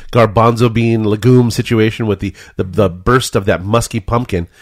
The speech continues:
and then you get that kale at the finish with the kind of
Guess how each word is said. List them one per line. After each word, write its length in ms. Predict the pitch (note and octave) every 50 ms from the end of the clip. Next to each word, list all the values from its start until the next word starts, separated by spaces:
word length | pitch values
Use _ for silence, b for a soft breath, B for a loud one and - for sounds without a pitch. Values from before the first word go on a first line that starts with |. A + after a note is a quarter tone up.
| B B B B B B
and 180 | - A2 A#2 A2
then 160 | C3 B2 B2
you 80 | A#2 G#2
get 300 | - A2+ C3 B2+ - -
that 240 | B2 G#2+ G2+ -
kale 300 | - - C#3+ C#3+ C#3 C3+ A2
at 100 | G#2+ -
the 80 | -
finish 400 | G2 - - B2 B2+ D3 D3 -
with 160 | G#2+ A2+ A2 -
the 80 | G#2
kind 180 | - - C3 A#2+
of 140 | G#2 -